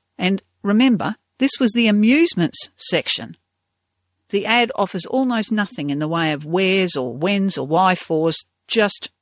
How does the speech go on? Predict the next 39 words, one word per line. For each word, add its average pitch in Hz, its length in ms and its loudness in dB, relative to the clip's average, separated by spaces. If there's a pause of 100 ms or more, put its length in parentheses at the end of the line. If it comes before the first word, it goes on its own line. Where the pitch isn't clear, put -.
"Monday 208 540 2
evening 208 240 -4 (180)
at 240 160 -2
the 202 80 -10
Protestant 180 500 -4
Hall, 175 340 -4 (340)
you'd 156 220 -8 (120)
better 233 220 2
behave 196 420 0
yourself." - 600 -10 (1080)
Now, 185 220 -2
the 170 120 -4
deprecations 185 920 -10
of 151 220 -12
Mister 170 260 -8
Denning, 165 460 -6 (340)
Cornelius 185 640 -4
Peter 196 400 -6
Denning 139 320 -4
was 143 160 -10
his 143 160 -10
name, 147 320 -2 (220)
but 165 100 -4
he 165 80 2
went 175 240 -2
by 151 380 0
C 151 320 0
P, - 480 -6 (560)
the 175 80 -6
deprecations 185 680 -2
of 160 80 -4
Mister 170 280 -6
Denning 160 340 -2
would 156 140 -2
have 147 80 -8
been 156 180 -2
hard 208 460 -4
to 170 160 -2
avoid 156 560 0